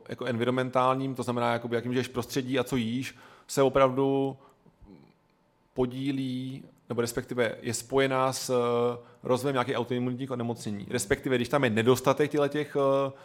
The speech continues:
eh, vstupů stran teda toho prostředí a jídla nějakého, tak, eh, to riziko je ně-, vyšší těch autoimunitních onemocnění. A možná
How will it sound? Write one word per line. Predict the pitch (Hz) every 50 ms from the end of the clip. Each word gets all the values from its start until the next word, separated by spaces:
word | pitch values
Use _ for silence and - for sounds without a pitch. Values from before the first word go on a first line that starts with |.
| - - _ _
eh, | - 127 127 123 120 123 123 123 123 123 127 123 123 123
vstupů | - - - - 147 131 - 151 151 151 160 160 156 - - - - - - _
stran | - - - - 147 143 135 139
teda | - 135 135 131
toho | - 139 135 135
prostředí | 135 135 127 127 - - 147 135 135 135 135 135 139 - -
a | 127 123 120 123
jídla | 123 120 120 123 127 120 131 131 135 139 147 151 151 - - - -
nějakého, | - 123 120 123 123 123 143 139 143 139 143 147 160 - - - _ _ _ _ _ _ _ _ - - _ _ _
tak, | - 123 120 - 135
eh, | 131 123 123 123 123 -
to | - 127
riziko | 127 120 117 123 123 131 127 123
je | 120 120 117 113 113 113
ně-, | 117 117 117 117 104 - - -
vyšší | 113 110 110 - - 113 -
těch | - 110 107
autoimunitních | 113 - 107 107 104 107 107 104 - 110 110
onemocnění. | 113 107 107 110 110 - 107 107 110 -
A | - 120 117
možná | 117 120 123 113 127 135 135 131 135 135 - - -